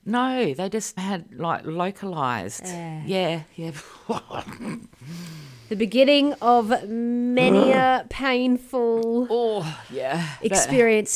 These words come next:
Speaker 1: that was shocking.
Speaker 2: Yeah.
Speaker 1: My mum wasn't allowed to be in there with me.
Speaker 2: Mm.
Speaker 1: So here I am in this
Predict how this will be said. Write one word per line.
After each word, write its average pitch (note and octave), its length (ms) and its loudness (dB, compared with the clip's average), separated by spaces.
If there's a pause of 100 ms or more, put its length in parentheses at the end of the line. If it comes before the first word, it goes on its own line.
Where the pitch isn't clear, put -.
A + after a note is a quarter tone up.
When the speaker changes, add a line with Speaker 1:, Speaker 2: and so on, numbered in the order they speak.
Speaker 1:
that F#3+ 140 4
was F3+ 180 2
shocking. - 880 -8 (160)
Speaker 2:
Yeah. G3+ 220 -8 (240)
Speaker 1:
My D#3+ 100 2
mum D3 300 2
wasn't D3 260 -2
allowed C3 240 0
to C3+ 60 -14
be C3 180 -2
in A#2+ 120 0
there A2+ 120 -2
with F2+ 180 -6
me. D#2+ 340 -8 (120)
Speaker 2:
Mm. F3+ 340 -14
Speaker 1:
So D3+ 200 -2
here D#3+ 220 -2
I C3+ 100 -2
am C3 320 -4
in C3+ 180 -8
this B2 300 -8